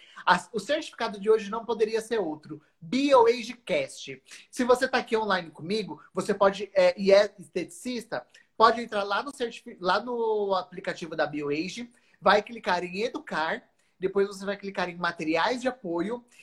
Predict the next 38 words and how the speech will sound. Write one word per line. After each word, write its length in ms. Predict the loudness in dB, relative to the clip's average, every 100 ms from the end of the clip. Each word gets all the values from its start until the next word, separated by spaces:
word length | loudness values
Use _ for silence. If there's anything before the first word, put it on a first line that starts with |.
| _
e 80 | -2
vai 160 | 0 0
ter 120 | -2
lá 140 | -2
uma 180 | -2 -4
live 480 | 0 0 0 -6 -16 -18
escrito 400 | -12 -10 -8 -10 _ -10
Flash 400 | 0 0 0 -4
Beauty 260 | -4 -2
Innovation, 540 | -2 -2 -2 -2 -6 -6
né? 120 | -2
O 140 | 2
F 240 | 2 0 0
B 100 | 2
I 200 | 4 2
da 100 | -2
pele. 420 | -2 -2 -4 -16 _ _ -6
Clicou 340 | -2 0 2
nela, 400 | 2 0 -2 -2
vai 160 | 0 0
colo-, 220 | 0 -6
pedir 220 | -6 -10
uma 180 | -8 -10
senha. 520 | -8 -6 -6 -6 -12 -14 _
A 120 | -2 -2
senha 460 | -2 -4 -2 -2
é 20 |
BioAgeCast. 1500 | -4 -6 -6 0 2 4 4 0 -2 -10 -4 -4 -4 -8 -14 -16 _ _
B 360 | 4 8 8 8
I 320 | 0 -8 -4
A 260 | -4 -4 -10 _ _ _ _
G 440 | -6 2 2 2
E 300 | -4 -4 -4 -6 _ _ _ 0
E 260 | 2 2 _
C 500 | _ -8 0 0 0 _ _
A 300 | -8 -6 -8 -12 _ _ _
S 340 | -4 -4 -6 -18
T. 300 | -14 -14